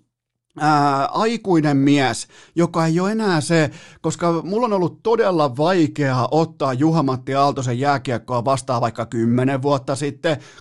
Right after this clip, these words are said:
kahdeksan vuotta sitten, jotain. Mennä-, mennään sinne suurin piirtein näihin, ää,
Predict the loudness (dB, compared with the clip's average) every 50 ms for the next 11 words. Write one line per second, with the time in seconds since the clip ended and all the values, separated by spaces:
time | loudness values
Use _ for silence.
0 | -6 -4 -4 -4 -2 -4 -8 -8 -6 -2 -2 -2 -2 0 0 0 0 0 -2 -6
1 | -4 -6 -6 -6 -6 -2 -2 -2 0 0 0 0 0 0 0 -2 -2 -2 -4 -4
2 | -4 -6 -6 -6 -6 -4 -4 -4 -4 -4 -2 0 0 0 0 -2 0 2 0 0
3 | 0 0 -4 -2 -2 -2 0 0 2 2 2 0 0 0 0 0 -2 -2 -4 -8
4 | -16 -20 -20 -20 _ _ -6 -4 -2 -2 0 -2 -2 -2 -4